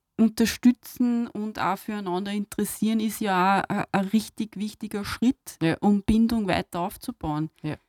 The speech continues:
Speaker 1: Damit die Nähe auch auf Distanz funktionieren kann, dass das Miteinander funktionieren
Speaker 2: Mhm.
Speaker 1: kann.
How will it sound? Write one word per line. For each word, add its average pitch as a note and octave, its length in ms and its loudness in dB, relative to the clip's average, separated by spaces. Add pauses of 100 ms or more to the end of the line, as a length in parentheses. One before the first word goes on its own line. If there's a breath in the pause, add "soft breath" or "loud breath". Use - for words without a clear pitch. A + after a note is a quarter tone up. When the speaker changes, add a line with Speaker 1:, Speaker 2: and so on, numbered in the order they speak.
(640)
Speaker 1:
Damit G3+ 340 -2
die G#3 80 -2
Nähe G3 500 2
auch F#3 200 4
auf F#3 140 -6
Distanz F#3+ 460 -4
funktionieren F3 600 4
kann, D#3+ 380 4
dass - 180 -16
das - 180 -4
Miteinander F3+ 560 0
funktionieren F3 520 4
Speaker 2:
Mhm. E3+ 60 2
Speaker 1:
kann. E3 340 0